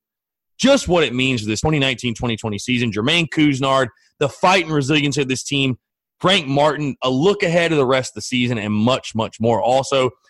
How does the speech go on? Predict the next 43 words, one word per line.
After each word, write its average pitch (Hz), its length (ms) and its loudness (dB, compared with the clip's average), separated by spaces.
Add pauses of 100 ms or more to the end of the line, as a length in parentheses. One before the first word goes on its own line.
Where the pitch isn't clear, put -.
(100)
some 123 280 -2
news 160 240 4
and 160 100 2
notes 147 280 2
to 135 80 -2
get 120 200 -2
to, 131 280 0
your 143 360 2
listener 127 380 -2
questions, 113 500 -2 (280)
and 131 120 0
a 131 120 0
fantastic 160 960 -2
interview 131 380 0
with 107 80 0
former 131 240 -2
Gamecocks 117 500 -2
outfielder 113 420 0 (240)
D'Angelo 120 560 0
Mack 110 300 -2
that 104 100 -8
I 104 40 -2
know 110 180 0
that 101 160 -4
you 98 140 0
are 92 100 0
sure 117 440 -2
to 95 200 -6
enjoy. 135 560 0 (300)
Before 156 200 2
we 214 100 4
get 196 80 2
into 185 120 0
everything, 135 360 0
this 110 100 -4
is 120 40 -8
a 113 40 -10
podcast 131 480 -2
to 120 60 -6
you 117 60 0
by 117 100 2
our 113 120 2
friends 117 300 -2